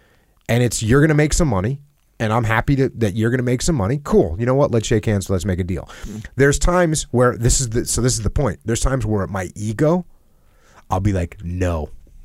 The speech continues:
Speaker 1: I don't care. I don't care if you're only gonna make two hundred bucks. That's, that's your problem. You
Speaker 2: Yeah.
Speaker 1: shouldn't have paid so much." When in my heart, I know,
Speaker 2: Mm.
Speaker 1: like, "Hey, that's actually a good deal. I'm getting a really good deal." But
Speaker 2: Yeah.
Speaker 1: my ego's not letting me to close, close it.
Speaker 2: Mm-hmm.
Speaker 1: Um, that can be a pr-,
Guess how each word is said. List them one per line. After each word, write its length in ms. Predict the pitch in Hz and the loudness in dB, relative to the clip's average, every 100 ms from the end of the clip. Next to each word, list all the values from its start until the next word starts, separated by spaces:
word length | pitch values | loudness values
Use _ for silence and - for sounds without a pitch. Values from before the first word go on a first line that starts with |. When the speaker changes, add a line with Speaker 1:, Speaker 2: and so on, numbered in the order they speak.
| _ _ _ _ _ - - - - - | _ _ _ _ _ -20 -20 -20 -18 -2
Speaker 1:
I 160 | 113 127 | 2 2
don't 120 | 131 | 2
care. 280 | - 147 113 | 2 2 2
I 100 | - | 0
don't 100 | 160 | -2
care 100 | 151 | 0
if 60 | 120 | 0
you're 100 | 110 | 0
only 140 | 107 | 0
gonna 100 | 98 | -2
make 180 | 95 87 | -2 -2
two 160 | - 95 | -2 -2
hundred 200 | 90 78 | -2 -4
bucks. 400 | 82 - - - - | -6 -6 -8 -8 -2
That's, 300 | 104 - - _ | -2 -2 -8 _
that's 260 | - 110 - | -2 -2 -4
your 160 | 95 113 | -4 -2
problem. 420 | - 76 71 80 | -2 -4 -4 -4
You 100 | 90 | 0
Speaker 2:
Yeah. 60 | 107 | 2
Speaker 1:
shouldn't 280 | - 104 92 | 2 2 4
have 40 | |
paid 140 | 113 - | 2 0
so 120 | 90 | -4
much." 360 | 73 - - - - - - - - - _ _ - | -4 -10 -12 -14 -16 -18 -20 -20 -20 -20 _ _ -2
When 160 | 120 143 | 2 4
in 120 | 139 | 4
my 140 | 131 | 4
heart, 220 | 131 185 | 6 6
I 60 | 127 | 6
know, 160 | 117 127 | 4 4
Speaker 2:
Mm. 60 | |
Speaker 1:
like, 140 | 123 123 | 4 4
"Hey, 80 | |
that's 240 | 139 139 - | 2 2 0
actually 340 | 123 - 120 | 0 0 0
a 40 | 104 | 2
good 220 | 98 95 | 0 -2
deal. 220 | 98 80 | -2 -4
I'm 80 | 85 | -4
getting 260 | 95 104 98 | -2 -2 0
a 60 | |
really 200 | 95 87 | -4 -4
good 140 | 85 82 | -6 -8
deal." 240 | 80 69 - | -10 -12 -4
But 120 | 123 | -2
Speaker 2:
Yeah. 60 | 113 | 0
Speaker 1:
my 80 | 104 | -2
ego's 400 | 117 110 101 107 | -2 0 0 0
not 180 | 95 | -2
letting 220 | 85 98 95 | -2 -4 -2
me 80 | 92 | -4
to 80 | 82 - | -6 -6
close, 320 | 104 101 101 | -2 -2 -4
close 340 | - 113 120 | -2 0 2
it. 140 | 156 - - - | 0 -4 -18 -12
Speaker 2:
Mm-hmm. 360 | 120 113 - - | -10 -10 -6 0
Speaker 1:
Um, 460 | 107 107 107 107 98 - | 4 4 2 -4 -8 -4
that 200 | 110 113 | 0 0
can 100 | 120 | 0
be 80 | 110 | 0
a 60 | |
pr-, 80 | 104 | 0